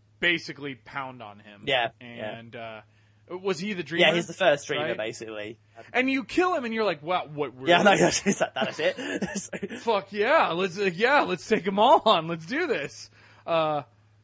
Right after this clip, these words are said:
Speaker 1: not as smart. <laughs> But, uh, but yeah, you, you take out the first dreamer pretty easily. And then there's a weird scene where Spike's in cahoots with everybody.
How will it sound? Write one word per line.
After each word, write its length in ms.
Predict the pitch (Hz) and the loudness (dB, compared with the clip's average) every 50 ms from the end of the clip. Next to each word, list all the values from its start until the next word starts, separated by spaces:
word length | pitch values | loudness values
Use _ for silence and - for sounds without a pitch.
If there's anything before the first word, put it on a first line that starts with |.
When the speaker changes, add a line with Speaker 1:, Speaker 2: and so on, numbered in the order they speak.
| _ _ _ _ _ _ _ _ _ _ _ _ _ - | _ _ _ _ _ _ _ _ _ _ _ _ _ -8
Speaker 1:
not 300 | 202 214 233 220 208 196 | -2 0 2 2 2 2
as 80 | 185 - | 0 -4
smart. 360 | - 175 170 139 120 110 - _ - | -6 -6 -6 -6 -6 -8 -12 _ -6
<laughs> 240 | 180 156 - - - 202 190 - 240 214 175 247 226 196 160 151 | -6 -6 -4 -4 -2 0 2 4 4 4 4 4 2 0 0 4
But, 360 | 226 208 190 - - - - | 6 6 6 4 0 -6 -2
uh, 260 | 185 160 156 151 143 143 - - - - - - - _ _ _ _ _ - | 0 2 2 2 0 -4 -10 -18 -20 -20 -20 -20 -20 _ _ _ _ _ 0
but 280 | 160 196 196 196 190 | 2 4 4 4 4
yeah, 220 | 202 214 202 170 151 | 4 6 6 6 6
you, 240 | 147 151 165 196 208 | 4 0 -4 -6 -8
you 220 | 196 202 196 202 | -6 -6 -8 -2
take 200 | - 240 240 240 240 | 0 0 0 0 0
out 100 | 240 220 | -4 -4
the 80 | 185 | -4
first 240 | - 185 175 165 143 | -4 -4 -6 -6 -6
dreamer 240 | 165 170 160 151 139 | -8 -10 -10 -10 -10
pretty 240 | - - 147 143 139 | -10 -12 -12 -12 -12
easily. 460 | 131 127 127 - 123 107 - - - _ _ _ _ _ _ _ _ _ _ _ _ _ _ _ _ _ _ _ _ _ _ _ _ _ _ _ _ _ _ | -12 -14 -16 -16 -18 -20 -20 -20 -20 _ _ _ _ _ _ _ _ _ _ _ _ _ _ _ _ _ _ _ _ _ _ _ _ _ _ _ _ _ _
And 180 | 143 151 160 165 | -12 -12 -8 -6
then 440 | 175 175 175 180 180 175 175 175 175 | -4 -4 -4 -4 -4 -6 -8 -8 -8
there's 220 | 175 180 170 156 | -8 -6 -6 -6
a 60 | 165 | -6
weird 280 | 160 170 180 175 170 156 | -4 -4 -2 -2 -4 -4
scene 340 | - 170 165 160 156 151 151 | -6 -8 -10 -10 -12 -14 -16
where 180 | 143 131 127 131 | -14 -14 -14 -14
Spike's 680 | - - - 135 123 120 117 - - - - - - | -14 -14 -12 -12 -10 -12 -12 -14 -16 -18 -16 -16 -14
in 220 | 135 131 123 120 | -14 -14 -14 -16
cahoots 420 | 110 131 127 123 123 120 120 _ - | -16 -14 -14 -14 -14 -16 -16 _ -20
with 140 | 120 110 117 | -20 -16 -16
everybody. 720 | 113 110 123 117 113 110 117 110 110 107 107 107 107 | -16 -16 -16 -20 -18 -18 -16 -16 -16 -16 -18 -20 -20